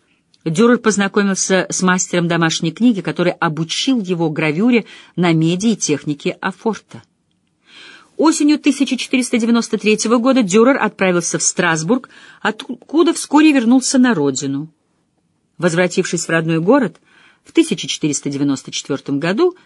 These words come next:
Дюрер женится на Агнессе Фрей, дочери влиятельного нюрнбергского бюргера, механика и музыканта. Получив от отца причитающуюся ему долю наследства, Дюрер, наконец, смог осуществить давнюю мечту.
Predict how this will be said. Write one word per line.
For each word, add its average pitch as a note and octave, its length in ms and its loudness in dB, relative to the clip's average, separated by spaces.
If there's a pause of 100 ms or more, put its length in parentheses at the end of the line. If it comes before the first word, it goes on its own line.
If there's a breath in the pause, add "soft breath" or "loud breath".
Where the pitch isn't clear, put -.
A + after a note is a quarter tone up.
(100)
Дюрер E4+ 440 4 (280)
женится C#4+ 600 2
на B3+ 260 4
Агнессе A3+ 580 2
Фрей, B2+ 480 -4 (340)
дочери G#3+ 360 0
влиятельного F#3 720 0
нюрнбергского D3+ 840 -2
бюргера, C#4+ 480 -2 (300 soft breath)
механика F3+ 560 -4
и - 20 -2
музыканта. E3 640 -10 (880 loud breath)
Получив G#3+ 380 2
от G#3 100 -2
отца G3 400 0
причитающуюся E3+ 920 -2
ему E3+ 220 -2
долю D#3+ 220 0
наследства, F3+ 560 -2
Дюрер, B3 340 2
наконец, D#3 460 -2
смог C#4 300 2
осуществить C#4 680 -4
давнюю G#3+ 360 0
мечту. D3+ 480 -8